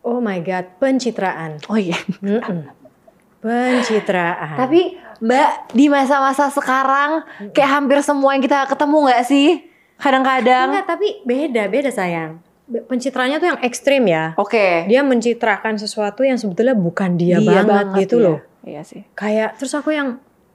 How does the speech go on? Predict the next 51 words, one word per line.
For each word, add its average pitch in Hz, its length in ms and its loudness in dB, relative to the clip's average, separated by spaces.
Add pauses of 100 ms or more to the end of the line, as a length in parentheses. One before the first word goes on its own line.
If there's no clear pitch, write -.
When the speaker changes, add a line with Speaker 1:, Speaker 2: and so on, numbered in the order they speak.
(300)
Speaker 2:
Nggak - 240 0
Speaker 1:
What? 254 80 2
Speaker 2:
capek 302 460 2
ya? 240 260 6
Speaker 1:
Iya, 202 80 0
Speaker 2:
Iya 349 140 4
Speaker 1:
gua 349 80 6
Speaker 2:
nggak 427 100 6
sih, - 60 0
Speaker 1:
tahu 339 100 8
Speaker 2:
Mbak? 403 100 8
Kadang-kadang 330 200 4
Speaker 1:
aslinya 339 160 6
Speaker 2:
kayak 330 160 4
nggak 381 100 4
Speaker 1:
lu 403 140 6
Speaker 2:
capek. 330 240 4
Speaker 1:
gitu. 247 280 6
Ah, 277 200 -2
gua 339 160 -2
tahu 359 160 -4
aslinya 320 420 -2
lu. 359 180 0
Kenapa 262 300 -2
sih 392 160 0
lu 381 100 4
harus 214 300 0
mencitrakan 196 640 -6
diri 196 300 -2 (840)
bener-bener 214 600 0 (880)
seratus 226 420 -4
delapan 220 160 2
puluh 226 160 2
derajat 226 320 2 (100)
Speaker 2:
Beda, 233 140 6
Speaker 1:
beda 233 180 4
sama 240 160 0
Speaker 2:
iya. 285 120 2
Speaker 1:
lu 349 120 2
gitu? 311 300 -2
What 302 160 -2
are 415 80 2
you 392 80 0
trying 311 240 -4
to 262 80 0
do? 190 560 0
Speaker 2:
Iya. 170 80 -2
Speaker 1:
People 214 220 0
pleasing? 180 640 0
Buat 240 160 0
Speaker 2:
Iya, 233 80 0